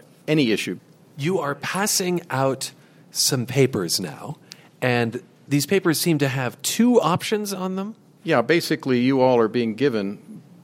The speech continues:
Speaker 1: by our political system two options on climate change right now. And I'd like you to take a look at them, and I'm gonna ask you, as the political system does, which do you agree with?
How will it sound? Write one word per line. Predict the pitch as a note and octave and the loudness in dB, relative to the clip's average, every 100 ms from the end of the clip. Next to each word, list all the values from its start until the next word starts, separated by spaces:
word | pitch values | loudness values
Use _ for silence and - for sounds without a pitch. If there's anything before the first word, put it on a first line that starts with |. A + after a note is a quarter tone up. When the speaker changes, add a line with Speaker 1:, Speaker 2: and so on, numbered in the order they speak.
| - | 0
Speaker 1:
by | A#2 A2 | 2 4
our | A2 | 4
political | G#2+ A2 G2+ - G2+ | 2 -2 -4 -4 -4
system | - G3+ - G2 A2 - - - - - - | 0 0 0 -6 -6 -14 -20 -20 -20 -20 -4
two | D3+ B2 | 2 6
options | B2 C3 - G2+ F#2+ - _ | 4 4 -4 -6 -8 -12 _
on | A#2 G#2+ | -6 -4
climate | - B2+ A2+ | 2 2 2
change | - F#2+ F2 | -4 -8 -8
right | - - | -16 -16
now. | - - _ _ _ _ _ - _ - | -20 -20 _ _ _ _ _ -20 _ -4
And | A#2 | 0
I'd | A#2 | 2
like | A#2 A#2 | 2 0
you | G#2+ | -4
to | - | -4
take | A#2+ | -4
a | F#2+ | -4
look | G#2 D3 | -6 -2
at | G#2+ F#2 | 0 -2
them, | G#2+ A2+ - _ _ - _ _ _ | -6 -10 -14 _ _ -20 _ _ _
and | B2 A2+ G2+ G#2+ B2+ | -4 -2 -2 -4 -6
I'm | A#2 | -4
gonna | A2 | -2
ask | A2+ B2 - G#2+ | 2 0 0 -8
you, | F#2+ G#2 - - - | -8 -10 -16 -12 0
as | A#2 - | 0 0
the | - | -4
political | B2+ E3+ F3 C#3 | 0 0 0 -4
system | C3 - G2+ | -6 -6 -4
does, | G#2 G2+ | -4 -2
which | A2+ - | -6 -4
do | A#2 | -2
you | |
agree | A2+ D3 C3 | 0 2 0
with? | E2+ - | -2 -10